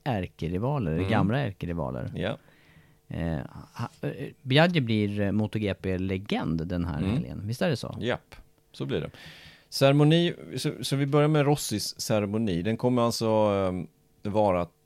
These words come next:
Speaker 2: klockan tolv och tjugo på lördag. På griden tror jag faktiskt att det ska vara någonting ute på startrakan. Så alltså på lördag inför kvalet.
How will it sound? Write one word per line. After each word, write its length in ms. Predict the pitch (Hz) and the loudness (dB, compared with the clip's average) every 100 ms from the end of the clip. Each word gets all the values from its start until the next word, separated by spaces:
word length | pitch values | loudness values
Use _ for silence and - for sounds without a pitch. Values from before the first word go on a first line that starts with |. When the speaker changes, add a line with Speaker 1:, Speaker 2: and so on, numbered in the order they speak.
| - | -8
Speaker 2:
klockan 460 | 98 85 95 87 | -6 -4 -4 -4
tolv 520 | 85 - 131 143 143 127 | -4 -2 0 0 -2 -4
och 240 | - - | -8 -6
tjugo 600 | - - 127 87 82 110 - - - _ _ _ | -4 -2 -2 -4 -4 -4 -6 -20 -20 _ _ _
på 240 | 90 85 - | -6 -6 -4
lördag. 680 | 90 95 117 123 78 - - _ _ _ _ _ _ _ | -4 0 2 2 0 -4 -8 _ _ _ _ _ _ _
På 240 | - 92 90 | -4 -2 -2
griden 480 | 82 95 143 - - | -2 -6 -6 -8 -10
tror 160 | - | -10
jag 80 | - | -12
faktiskt 340 | - - 71 | -12 -14 -12
att 100 | 80 | -12
det 60 | 82 | -12
ska 160 | - 82 | -8 -6
vara 100 | 76 | -4
någonting 320 | 71 78 82 | -6 -6 -6
ute 180 | 82 76 | -6 -10
på 80 | - | -8
startrakan. 600 | 87 87 95 107 - - _ _ _ - - _ _ | -6 -6 -6 -8 -10 -16 _ _ _ -20 -20 _ _
Så 120 | - 98 | -4 -2
alltså 180 | 95 | 0
på 80 | 110 | 0
lördag 380 | 104 110 120 101 | 2 4 4 2
inför 360 | - 131 139 123 | 2 2 2 -2
kvalet. 800 | - - 80 64 52 - - | -12 -2 0 0 -6 -14 -18